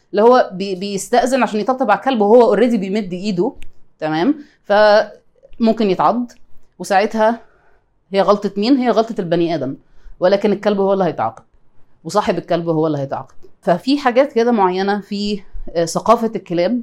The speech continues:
لازم تبقى عندنا كلنا. ما تكلمش ولا تروح لكلب مش كلبك. ما تروحش على كلب ما تعرفوش بمنتهى البساطة، سواء في حد ماسكه أو لأ. ما تروحش ناحية الكلب، ما تبصش للكلب.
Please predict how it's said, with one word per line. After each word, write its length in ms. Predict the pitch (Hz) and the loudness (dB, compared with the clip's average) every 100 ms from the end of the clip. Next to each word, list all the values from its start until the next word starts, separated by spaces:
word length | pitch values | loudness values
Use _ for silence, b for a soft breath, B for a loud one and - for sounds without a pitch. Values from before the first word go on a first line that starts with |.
| 247 | -8
لازم 360 | - 185 202 208 - - | -2 0 0 -4 -6 -12
تبقى 180 | 185 165 | -4 0
عندنا 380 | 160 165 190 190 - | 0 2 0 -2 -2
كلنا. 360 | 160 151 107 - _ _ - - - _ | -4 -2 -6 -12 _ _ -20 -20 -20 _
ما 140 | - 208 | 0 0
تكلمش 800 | 269 277 262 254 277 285 - - 151 | 2 0 2 4 2 0 -12 -14 0
ولا 400 | 196 240 247 - | 4 6 4 0
تروح 400 | - 196 240 240 | -4 0 0 0
لكلب 440 | 214 220 226 185 - _ - _ | 0 0 -2 -6 -18 _ -20 _
مش 340 | 180 208 202 - | -4 -2 -2 -2
كلبك. 600 | 175 143 - _ - - _ _ | 0 0 -6 _ -16 -16 _ _
ما 60 | 170 | -4
تروحش 300 | 180 254 - | 4 4 4
على 140 | 233 | 2
كلب 240 | 202 190 208 | 2 0 0
ما 100 | 196 | -2
تعرفوش 640 | 180 175 165 160 - - _ | 0 0 -2 -6 -8 -18 _
بمنتهى 340 | 160 165 156 185 | -4 -2 0 0
البساطة، 520 | 170 151 143 185 247 _ _ | -2 -4 -4 -4 -6 _ _
سواء 420 | - 170 180 - _ - 135 170 - | -2 2 2 0 _ -14 -12 -12 -12
في 80 | 190 | -4
حد 220 | 208 185 | -4 0
ماسكه 400 | 185 185 - 196 | 0 0 -2 -2
أو 100 | 156 | 0
لأ. 340 | 151 - 208 - _ - _ | -2 -2 -6 -10 _ -20 _
ما 80 | 175 | -4
تروحش 460 | 165 180 - - - | -2 -2 -2 -10 -8
ناحية 220 | 160 170 | -8 -8
الكلب، 380 | - - 147 185 - | -10 -4 -4 -4 -4
ما 100 | 170 | -2
تبصش 580 | 156 208 269 185 156 156 | 0 -2 -2 -6 -8 -14
للكلب. 440 | - 165 170 233 | -4 -2 -2 -4